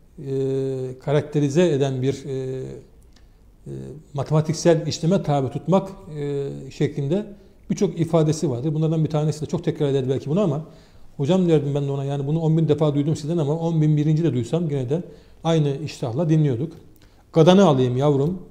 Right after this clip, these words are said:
e, yeter ki senin pekmezin olsun, sineğin Bağdat'tan gelir." Yani çalışmanın, azmin ve hedefliliğin karşılık bulmasa bile inancın,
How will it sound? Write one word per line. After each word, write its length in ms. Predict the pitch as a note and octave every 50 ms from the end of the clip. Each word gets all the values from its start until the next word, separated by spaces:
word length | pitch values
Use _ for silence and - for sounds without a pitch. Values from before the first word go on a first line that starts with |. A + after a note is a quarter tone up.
| - D3 C#3+
e, 40 | C#3
yeter 360 | C#3 C#3 C#3 C#3 - G3+ F#3+
ki 60 | -
senin 220 | D#3 - E3 E3+ D#3+
pekmezin 400 | F#3 F3+ D3 D3+ D3 C#3 D#3 D3
olsun, 280 | B2+ A#2+ A2+ - F#3
sineğin 420 | E3 - D#3+ C#3+ C#3+ D3+ D#3+ D#3 C3+
Bağdat'tan 440 | C#3+ C#3 C#3 C#3 - D#3 C#3 C3 B2
gelir." 200 | A#2 G#2+ G#2+ - - - _ _ _ - - - - - - - - - - - -
Yani 260 | D3+ D#3+ F3 F3+ E3+
çalışmanın, 540 | F3 - D3+ D3+ - - D#3+ D#3+ F3+ F#3+ F3+ D#3+
azmin 560 | D#3 C#3 D3+ D3 B2+ C3+ D#3 F3+ G#3 A3 - - - - - - - - _ _ _ - _ -
ve 240 | C#3 D#3 E3 F3+ F3 F3 -
hedefliliğin 960 | C3+ C#3+ C3 E3+ E3+ E3+ - D#3+ E3 D#3+ E3+ D#3+ D3+ E3 G3 - - - - - - - - -
karşılık 400 | - D#3+ E3 D#3+ E3 A3 F#3 -
bulmasa 400 | F#3 G#3 G#3 G#3 G3 - E3 C3
bile 220 | B2+ A#2+ C#3+ F#3 G3+ - - - - - -
inancın, 580 | - D3 D3+ D#3 D#3 D3+ C#3+ A#2+ D3+ F#3+ A3